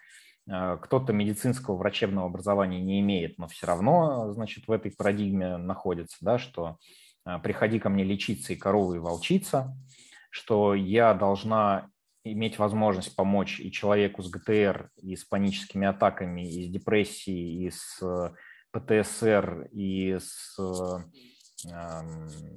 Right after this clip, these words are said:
не знаю, что там с другой стороны, может быть, с каким-нибудь личностным расстройством. Ам, и вот у такого человека, у универсала, есть целый ряд признаков, который,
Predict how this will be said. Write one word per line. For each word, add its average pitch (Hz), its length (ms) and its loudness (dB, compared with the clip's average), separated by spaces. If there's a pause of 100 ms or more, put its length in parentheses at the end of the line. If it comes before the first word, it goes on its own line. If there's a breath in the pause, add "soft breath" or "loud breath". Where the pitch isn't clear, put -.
(160)
не 82 200 -14
знаю, 80 220 -12
что - 180 -12
там 80 260 -14 (120)
с 90 100 -20
другой 90 260 -4
стороны, 87 400 -6
может 82 260 -10
быть, 82 200 -10
с - 80 -12
каким-нибудь 101 480 -2
личностным 101 440 -4
расстройством. 123 760 2 (640 soft breath)
Ам, 90 960 0 (840)
и 120 500 6
вот 104 280 0
у 131 60 -2
такого 131 400 4
человека, 131 480 2
у 127 40 2
универсала, 120 600 0
есть 131 320 -6
целый 147 220 2
ряд 131 240 2
признаков, 185 520 -2
который, 135 600 -2